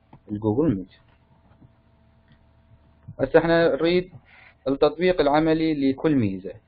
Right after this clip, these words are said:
بالتالي تطبيقها هي أهم شيء. ف start new meeting على سبيل المثال، وأكتب إنه حيدر،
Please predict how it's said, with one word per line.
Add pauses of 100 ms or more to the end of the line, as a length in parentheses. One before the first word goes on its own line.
(340)
بالتالي (460)
تطبيقها
هي
أهم
شيء. (1200)
ف (1080)
start (280)
new
meeting
على
سبيل
المثال، (1080)
وأكتب
إنه
حيدر،